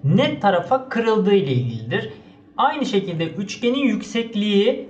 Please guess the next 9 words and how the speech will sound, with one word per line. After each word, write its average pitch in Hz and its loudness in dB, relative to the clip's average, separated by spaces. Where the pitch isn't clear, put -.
formasyon 202 2
yüksekliği 156 -2
olarak 127 4
burada 165 2
bulunan 143 2
yükseklik 202 -2
hangi 330 -2
yöne 214 2
kırılırsa 127 2